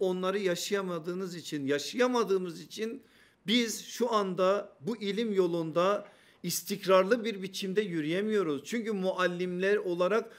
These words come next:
bunu yansıtamıyoruz. Dedim ya, bunu yukarıdan bekleme değil. Şu anda biz de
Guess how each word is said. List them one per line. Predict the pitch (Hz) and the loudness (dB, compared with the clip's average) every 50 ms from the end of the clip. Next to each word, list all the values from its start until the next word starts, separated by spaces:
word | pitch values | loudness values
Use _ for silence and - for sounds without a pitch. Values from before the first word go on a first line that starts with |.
| - - _ 131 | -20 -20 _ -6
bunu | 143 170 185 220 | -2 -2 0 0
yansıtamıyoruz. | 220 175 170 160 156 147 - - - 185 202 220 226 214 185 147 131 117 104 - - _ _ _ _ - | 2 2 2 2 0 -2 -4 -2 2 2 2 2 2 2 2 2 0 0 -2 -6 -16 _ _ _ _ 2
Dedim | 170 175 170 262 320 311 | 4 4 4 4 2 6
ya, | 294 277 254 226 220 | 8 8 8 8 6
bunu | 233 233 247 247 240 240 - - - - | 4 6 6 6 6 4 0 -8 -10 -6
yukarıdan | 175 185 - - 202 202 190 196 233 220 208 185 | -6 -2 4 6 8 8 8 6 4 4 6 6
bekleme | 202 202 202 - 208 208 208 220 196 | 4 4 4 2 2 2 2 2 0
değil. | 208 254 247 220 | 2 2 2 0
Şu | 175 - - 208 | 0 0 0 2
anda | 214 208 202 208 202 185 | 2 2 2 2 0 2
biz | 214 269 254 220 185 202 | 2 0 0 2 6 8
de | 214 202 185 - | 8 8 6 2